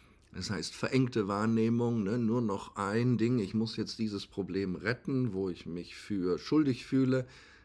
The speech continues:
wo ich ein Teil dessen bin. Also das Verständnis von Verantwortungsübernahme ist schon teilweise da. Ich fühle mich verantwortlich für bestimmte Dinge.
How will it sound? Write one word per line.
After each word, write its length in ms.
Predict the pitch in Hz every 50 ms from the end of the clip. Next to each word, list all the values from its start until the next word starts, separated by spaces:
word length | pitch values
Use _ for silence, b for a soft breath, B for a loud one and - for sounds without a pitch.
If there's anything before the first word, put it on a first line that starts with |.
| B
wo 120 | - 87 95
ich 140 | 92 95 85
ein 180 | 85 85 80
Teil 420 | - - - 127 127 131 135 131 113
dessen 420 | 107 113 113 - - 120 110 98
bin. 240 | 107 110 110 110 -
Also 400 | - 98 98 98 98 101 101 B B B B B B B B B B B _
das 180 | - 101 - -
Verständnis 760 | - 120 117 - - 147 151 170 165 - 135 120 113 - -
von 300 | - 135 120 117 113 107
Verantwortungsübernahme 1700 | - - 110 104 - - 139 180 226 220 - 131 117 110 113 110 107 - - 120 110 113 107 101 101 98 95 95 101 107 113 135 151 - b b b b b b b _ _ _ _ _ _ _ _ _ _ _ _ - - - -
ist 160 | - 120 -
schon 220 | - 151 139 127
teilweise 560 | 143 143 143 143 131 120 113 104 92 92 95
da. 420 | 82 - 120 151 180 175 139 107 85
Ich 280 | - 73 78 76 -
fühle 160 | - 113 113 95
mich 160 | 92 90 -
verantwortlich 520 | - 110 113 139 139 120 107 - 95 92
für 100 | - -
bestimmte 420 | - - - - 110 95 90 85 76
Dinge. 320 | 92 110 123 135 147 180